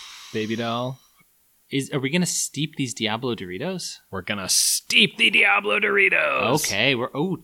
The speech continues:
Speaker 2: chai tea. Is that
Speaker 1: Chai
Speaker 2: what this is?
Speaker 1: tea.
Speaker 2: All right. All right. I mean, I, I, I associate chai with, like, winter-ish, so.
Speaker 1: Yeah,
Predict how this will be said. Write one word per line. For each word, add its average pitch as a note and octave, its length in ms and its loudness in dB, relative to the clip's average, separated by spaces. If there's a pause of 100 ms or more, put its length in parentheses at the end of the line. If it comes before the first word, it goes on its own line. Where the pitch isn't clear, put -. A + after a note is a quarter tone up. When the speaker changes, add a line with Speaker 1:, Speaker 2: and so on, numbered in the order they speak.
Speaker 2:
chai A2 640 2
tea. G#2 600 -2
Is G2+ 100 -6
that G#2 160 2
Speaker 1:
Chai C3+ 460 8
Speaker 2:
what G3+ 60 6
this A3 160 -2
is? - 60 0
Speaker 1:
tea. B2+ 40 0 (200)
Speaker 2:
All F#4 60 2
right. - 380 -4
All F#3+ 140 -2
right. - 100 -4
I F3+ 80 2
mean, G#3 240 6 (1000)
I, E3 240 8
I, E3 240 8
I D#3+ 100 6
associate F#3 640 4 (280)
chai A2+ 300 4
with, A2 260 -2
like, G2 320 -6 (320)
winter-ish, G#2 1040 -4
so. G2+ 480 2
Speaker 1:
Yeah, C3+ 380 8